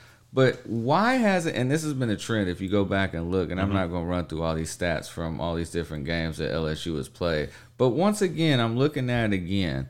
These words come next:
Speaker 2: Mm-hmm.
Speaker 1: L S U, Daniels, sixteen carries, thirty-eight yards.
Speaker 2: Right.
Speaker 1: Most of those, some design,
Speaker 2: Right.
Speaker 1: some scramble, right?
Speaker 2: Right. Right.
Speaker 1: But look at this. Twelve carries for seventeen yards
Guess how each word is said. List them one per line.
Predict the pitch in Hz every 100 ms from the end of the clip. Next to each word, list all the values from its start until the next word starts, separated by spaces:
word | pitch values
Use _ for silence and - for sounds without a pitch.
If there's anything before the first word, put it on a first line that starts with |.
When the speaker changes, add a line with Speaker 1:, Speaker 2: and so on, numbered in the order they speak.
| -
Speaker 2:
Mm-hmm. | 101 107 -
Speaker 1:
L | 147 175
S | 175 170 -
U, | 120 80 67 - - _ _ -
Daniels, | 92 117 127 104 80 62 - - _ _
sixteen | - 127 135 156 151
carries, | 143 117 104 104
thirty-eight | - 95 92 92 90
yards. | 67 71 53 53 -
Speaker 2:
Right. | 87 78 - - -
Speaker 1:
Most | 123 143 170
of | 151
those, | 147 143 139 -
some | - 160 165 170
design, | 165 139 131 127 123 120
Speaker 2:
Right. | 87 67 - -
Speaker 1:
some | - 135 127
scramble, | 127 - 110 90 73 73
right? | 90 107 127 - -
Speaker 2:
Right. | 82
Right. | - - - -
Speaker 1:
But | 151
look | 160 165
at |
this. | 165 113 87 - _ _ _ _ _ _ -
Twelve | - 175 214 220 214
carries | 139 104 95 92 101 - -
for | 117
seventeen | 123 151 151 127 - 156 143
yards | 113 98 95 92